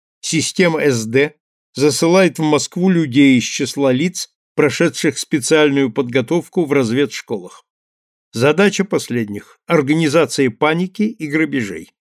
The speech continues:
Мы располагаем точными данными, что указанными лицами руководит резидент, кличка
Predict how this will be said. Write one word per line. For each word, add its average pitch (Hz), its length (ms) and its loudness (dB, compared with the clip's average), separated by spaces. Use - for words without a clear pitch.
Мы 160 160 2
располагаем 180 720 2
точными 160 560 0
данными, 139 540 2
что 147 200 0
указанными 139 600 2
лицами 180 640 0
руководит 156 680 2
резидент, 127 800 0
кличка 160 600 -2